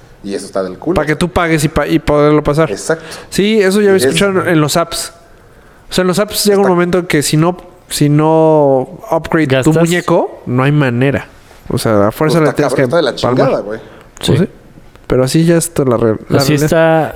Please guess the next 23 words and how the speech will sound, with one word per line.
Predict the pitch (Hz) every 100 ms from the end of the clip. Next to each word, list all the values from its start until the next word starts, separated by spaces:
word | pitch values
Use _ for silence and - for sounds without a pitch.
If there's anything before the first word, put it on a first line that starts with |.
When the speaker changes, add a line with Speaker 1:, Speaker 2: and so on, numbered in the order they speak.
| 165
Speaker 2:
Y |
ahorita | 180 240
Speaker 3:
eh, | 240
Speaker 2:
con | 214 185
el | 175
nuevo, | 185 202 202 185
la | 160 151
nueva | 180 190
ley | 180 180 185 320 - - - - - - -
que | 131
acaba | - 156
de | 147
ganar | 143 143 143
en | 143 131
Estados | 131 143 139
Unidos, | 139 147
que | -
dejaron | 101 131 135
pasar, | 120 120 123
que | -
no | 123
sé | 147 -
cómo, | - 139 135 330